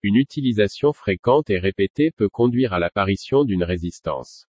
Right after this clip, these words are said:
Il est recommandé de donner un seul comprimé par pigeon, à administrer directement dans le bec.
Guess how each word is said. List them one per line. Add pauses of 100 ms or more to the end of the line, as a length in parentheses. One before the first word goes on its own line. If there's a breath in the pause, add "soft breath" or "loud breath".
(160)
Il
est
recommandé
de
donner
un
seul
comprimé
par
pigeon,
à
administrer
directement
dans
le
bec.